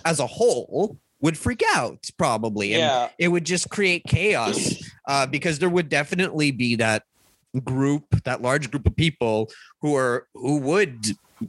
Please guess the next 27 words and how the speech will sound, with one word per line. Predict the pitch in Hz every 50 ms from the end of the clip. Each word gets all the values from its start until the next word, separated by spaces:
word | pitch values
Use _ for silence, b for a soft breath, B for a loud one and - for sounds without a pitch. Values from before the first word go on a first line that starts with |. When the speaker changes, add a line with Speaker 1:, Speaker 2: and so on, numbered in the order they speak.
| - 139
Speaker 1:
just | 127 135 131 110 - -
lose | 117 107 131 127 117 113
their | 117 123 117
minds | 110 113 110 110 101 101 101 101 98 -
completely | - 123 107 95 110 113 104 85 - 101 104 98 95 -
and | - 101 101 98 95 95 90 - B B B B B
freak | - - - 147 135 123 104 -
out | 120 113 110 104 104 104 98
and, | 95 98 104 101
like, | 104 101 104 98
start | - - - 123 113 107 98 - _ - -
protesting | - - 180 165 160 143 135 143 127 113 - - - 131 117 107 107 101 101 101
and | 104 101 101 101 101 B B B B B -
all | - 143 147 135 120
that | 117 127 123 120 104 101 101
over | 95 92 90 95 92 90
this. | 95 92 90 90 90 - - - - - _ _ _ _ _ _ _ - - - - -
Speaker 2:
Yeah. | 151 147 147 151 147 143 135 127 120 117 117 117 - - _ -
They'd | - 113 127
probably | - - 117 117 110 117 120
try | 120 - 123 127
to | 135
start | - - - 160 147 160 175
a | 180
war, | 180 202 208 196 180 175 143 131 127 120 117 113 _ -
too. | - 165 156 139 120 113 107 98 98 - - _ - -
<laughs> | -